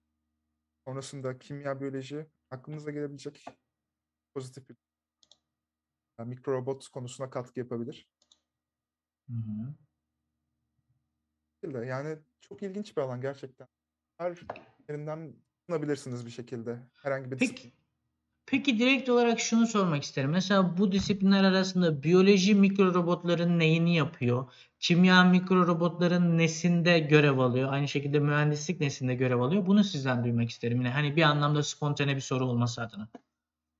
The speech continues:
Speaker 1: Tabii ki. Yani biyoloji kısmından şöyle diyebilirim. Robotlarda belirli malzemeler kullanıyoruz.
Speaker 2: Hı hı.
Speaker 1: Ee, belirli çeşitli biyo uyumlu olduğunu düşündüğümüz malzemeler kullanıyoruz. Biyoloji kısmı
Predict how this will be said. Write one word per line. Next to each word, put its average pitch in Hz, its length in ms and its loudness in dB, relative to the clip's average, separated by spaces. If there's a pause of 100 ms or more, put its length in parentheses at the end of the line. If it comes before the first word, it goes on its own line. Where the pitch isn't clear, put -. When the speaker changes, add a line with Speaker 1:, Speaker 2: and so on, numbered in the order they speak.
(320)
Speaker 1:
Tabii 151 180 -12
ki. 120 320 -14
Yani 127 180 -16 (100)
biyoloji 220 300 -4
kısmından 220 400 -8
şöyle 220 320 -6
diyebilirim. 135 460 -10 (440)
Robotlarda 165 720 -8
belirli 156 300 -8
malzemeler 147 560 -6
kullanıyoruz. 110 600 -10 (640)
Speaker 2:
Hı 127 60 -4
hı. 110 420 -4
Speaker 1:
Ee, 107 40 -18
belirli 123 540 -10 (300)
çeşitli 123 520 -12
biyo 131 360 -2
uyumlu 135 380 -8
olduğunu 135 360 -6
düşündüğümüz - 500 -20
malzemeler 123 520 -10
kullanıyoruz. 110 380 -18 (880)
Biyoloji 175 320 -2
kısmı - 280 -20